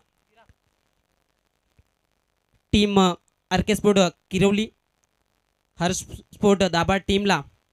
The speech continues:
या मात्र अठ्ठावीस धावा जमा कराव्या लागतील या फेरीतून पुढे जायचं असेल तर. कशा पद्धतीनं या धावा जमवल्या जातील? सलामीचे batters आपण पाहतो मैदानात, अ, दाखल झालेत,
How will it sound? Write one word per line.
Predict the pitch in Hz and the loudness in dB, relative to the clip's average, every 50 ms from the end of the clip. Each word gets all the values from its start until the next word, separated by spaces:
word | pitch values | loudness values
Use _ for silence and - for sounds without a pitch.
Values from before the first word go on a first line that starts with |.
| _ _ _ _ | _ _ _ _
या | 160 170 180 | -8 -6 -4
मात्र | 190 185 180 - 190 | -4 -4 -4 -2 -4
अठ्ठावीस | 180 170 - _ _ - 262 247 262 269 202 | -4 -4 -8 _ _ -6 -4 -2 -2 -2 0
धावा | 175 202 190 185 175 151 - _ _ _ _ _ _ _ _ _ _ _ - 143 | 0 0 0 -2 -4 -4 -6 _ _ _ _ _ _ _ _ _ _ _ -6 -4
जमा | 175 175 190 196 | -2 -2 -2 -4
कराव्या | 185 180 170 170 170 185 180 | -4 -4 -4 -2 -2 -2 -2
लागतील | 180 160 - - 180 165 - - _ _ _ _ _ _ _ _ _ _ _ - | -2 -4 -4 -6 -6 -6 -6 -12 _ _ _ _ _ _ _ _ _ _ _ -8
या | 151 160 170 170 165 165 - - | -4 -2 0 0 0 -2 -4 -8
फेरीतून | - _ _ - 175 - 233 247 262 254 233 | -16 _ _ -2 -2 -2 -2 -4 -4 -8 -6
पुढे | 190 196 185 196 196 | -4 -2 -2 -2 0
जायचं | 165 180 180 175 190 185 | 0 -2 -2 -2 -4 -4
असेल | 175 - 185 170 147 | -4 -4 -6 -4 -4
तर. | 165 156 - _ _ _ _ _ _ _ _ _ _ _ _ _ - | -6 -6 -6 _ _ _ _ _ _ _ _ _ _ _ _ _ -14
कशा | 220 - 277 | -8 -8 -8
पद्धतीनं | 262 - 208 180 175 214 185 233 233 233 233 226 226 233 - _ | -4 -4 -4 -2 -2 -2 0 2 4 4 4 4 4 0 -2 _
या | 180 208 214 - | -10 -8 -6 -6
धावा | 208 196 214 | -6 -4 -6
जमवल्या | 214 170 175 180 190 208 214 208 | -6 -4 -2 0 2 2 2 2
जातील? | 185 202 196 - 226 233 - _ _ _ _ _ _ _ _ _ _ _ _ _ _ _ _ _ _ _ _ _ _ _ _ _ _ _ _ _ _ _ _ _ _ _ | 0 0 0 0 0 -2 -2 _ _ _ _ _ _ _ _ _ _ _ _ _ _ _ _ _ _ _ _ _ _ _ _ _ _ _ _ _ _ _ _ _ _ _
सलामीचे | - - 208 190 190 196 208 202 220 220 | -2 0 2 2 4 2 2 2 2 0
batters | 190 175 165 - 202 - | 0 0 0 -2 -2 0
आपण | 214 190 175 202 | 0 -2 -2 0
पाहतो | 185 185 185 190 - 214 | 2 2 2 4 4 4
मैदानात, | 202 180 170 175 190 196 202 190 185 | 4 2 -2 -2 -2 -2 -2 0 0
अ, | 196 185 175 | 0 0 0
दाखल | 151 160 165 190 - 226 214 | 0 0 -2 0 0 0 2
झालेत, | 175 202 196 196 | 2 2 2 0